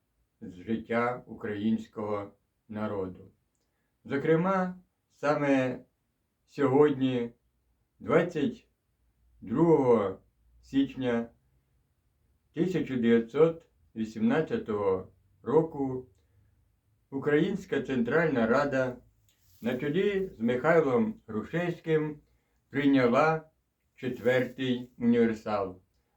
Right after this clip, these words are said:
закон про незалежність Української Народної Республіки. Це було в той час, коли йшла запекла війна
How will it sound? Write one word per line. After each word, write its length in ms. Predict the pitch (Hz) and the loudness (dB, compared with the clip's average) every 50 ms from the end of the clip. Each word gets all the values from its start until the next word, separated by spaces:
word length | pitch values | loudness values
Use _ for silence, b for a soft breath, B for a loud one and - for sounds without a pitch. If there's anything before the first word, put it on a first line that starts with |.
| _ _ | _ _
закон 720 | - 90 120 113 - - 123 143 165 170 180 170 165 - _ _ _ _ _ _ _ - | -6 -2 -2 -2 0 2 4 6 6 4 4 -2 -8 -14 _ _ _ _ _ _ _ -8
про 460 | 113 127 135 135 123 113 104 - - - _ _ _ _ _ _ _ _ _ - | -4 -2 2 4 4 4 4 2 -2 -8 _ _ _ _ _ _ _ _ _ -8
незалежність 920 | 123 131 - 117 110 101 117 131 151 151 135 139 139 139 135 131 - _ _ _ _ _ _ _ - | -4 -4 -2 -2 0 0 2 2 0 0 -2 -2 -2 -2 -2 -2 -8 _ _ _ _ _ _ _ -12
Української 1080 | - 117 - 117 117 110 107 131 147 151 - - - 143 139 135 135 131 131 131 - - _ _ _ - | -10 -6 -2 0 0 2 2 2 0 -2 -4 -8 -6 -2 0 0 2 0 0 -4 -6 -12 _ _ _ -4
Народної 840 | 110 113 110 101 117 120 120 110 110 117 113 113 113 110 107 110 - - - | -2 -2 0 4 6 6 6 6 6 4 4 4 2 2 0 -4 -10 -14 -12
Республіки. 920 | 107 107 113 113 - - 120 117 113 104 101 98 95 - 98 95 92 - - _ _ _ _ _ _ _ | -8 -6 -6 -6 -8 -8 -6 -6 -6 -6 -6 -12 -12 -12 -12 -12 -12 -12 -14 _ _ _ _ _ _ _
Це 180 | - 160 175 | 2 2 2
було 320 | 160 170 170 165 165 160 160 | 2 2 4 6 6 6 6
в 100 | - - | 4 -2
той 240 | 139 135 127 113 | -6 -4 -4 -4
час, 440 | - - 147 170 170 170 - - _ _ _ _ _ _ _ _ _ _ | -4 -2 0 0 0 -2 -4 -8 _ _ _ _ _ _ _ _ _ _
коли 340 | - 127 131 127 131 131 | -4 -2 -2 0 0 0
йшла 580 | 127 - - 117 123 131 131 127 127 127 - - - | -2 -2 -4 -2 2 4 4 4 4 2 -2 -8 -10
запекла 800 | - - 120 110 - - - 170 190 190 185 170 170 165 160 | -6 -2 -2 -2 -2 0 0 0 0 0 -2 0 2 4 4
війна 560 | 156 156 160 156 151 147 147 143 139 135 135 | 4 2 -2 -4 -2 -2 0 0 0 -2 -2